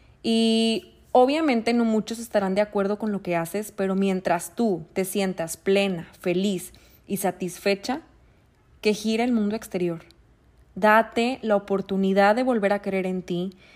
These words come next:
y de ser libre decidiendo empezar de nuevo. Empieza de nuevo todo el tiempo que lo necesites.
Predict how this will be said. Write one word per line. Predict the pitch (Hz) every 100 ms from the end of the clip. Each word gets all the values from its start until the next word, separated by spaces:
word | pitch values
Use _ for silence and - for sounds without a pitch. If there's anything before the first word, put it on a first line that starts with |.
| -
y | 214
de | 208
ser | 208 220 214
libre | 226 247 254 233 202 196 247
decidiendo | 233 196 196 208 190 220 220 233 262
empezar | 294 262 - 185 190
de | 196
nuevo. | 196 180 170 - - _ _ _ _ _ _ -
Empieza | 190 190 208 208 240
de | 233
nuevo | 202 196 208
todo | - - 226 226 226 262
el | - 196 175
tiempo | 196 190 196
que | -
lo | 208
necesites. | 180 165 165 - 170 - - -